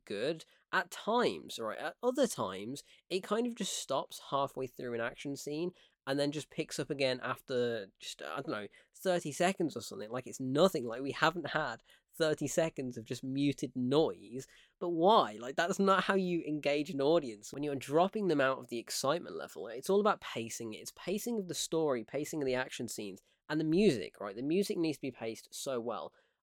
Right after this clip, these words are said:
I know that a composer like Lorne Balfe can do this because he did the Mission Impossible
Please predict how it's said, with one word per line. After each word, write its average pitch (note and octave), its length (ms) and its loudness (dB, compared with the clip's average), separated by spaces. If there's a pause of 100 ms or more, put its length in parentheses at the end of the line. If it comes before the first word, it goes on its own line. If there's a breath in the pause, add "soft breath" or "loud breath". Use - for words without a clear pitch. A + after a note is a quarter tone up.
I E3+ 120 0
know G#3+ 340 6
that G#3 160 -2
a D3 60 -2
composer C#3 500 2
like C3 320 -2
Lorne C#3 240 0
Balfe A2+ 380 -4
can B2+ 200 -4
do D#3+ 240 4
this - 220 -8
because A2+ 240 -10
he B2 140 -12
did A#2+ 260 -6
the B2 80 -8
Mission B2 260 -6
Impossible B2 640 -2